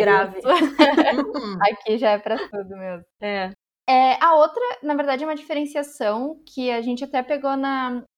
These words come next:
Speaker 2: no Primeirã, se tu souber explicar melhor, Débora, não sei, é que aqui eles falam tanto creche como infantário, né? Só que a creche eu
Speaker 1: Uhum.
Speaker 2: vi que é utilizada mais pra crianças até os três anos e geralmente é,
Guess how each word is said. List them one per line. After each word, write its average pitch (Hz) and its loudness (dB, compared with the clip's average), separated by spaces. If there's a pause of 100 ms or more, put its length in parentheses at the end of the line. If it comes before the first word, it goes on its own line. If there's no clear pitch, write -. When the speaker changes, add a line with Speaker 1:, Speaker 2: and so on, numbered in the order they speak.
(140)
Speaker 2:
no 208 -12
Primeirã, 214 -2
se 254 -16
tu 220 -20
souber 208 -6
explicar - -14
melhor, 196 -4
Débora, 175 -8
não 196 -14
sei, 214 -6
é 226 -4
que 262 -6
aqui 254 -4
eles 285 -8
falam 294 -2
tanto 320 -8
creche 254 -4
como 254 -6
infantário, 254 -4
né? 185 -8 (420)
Só 247 -2
que 247 -4
a 294 -2
creche 226 -6
eu 269 -2
Speaker 1:
Uhum. 233 -8
Speaker 2:
vi 240 -10
que 285 -10
é 254 2
utilizada 254 -6
mais 240 -6
pra 262 -12
crianças 247 -8
até 247 -8
os 233 -10
três 214 -12
anos 220 -4
e 277 -8
geralmente 262 -4
é, 269 -10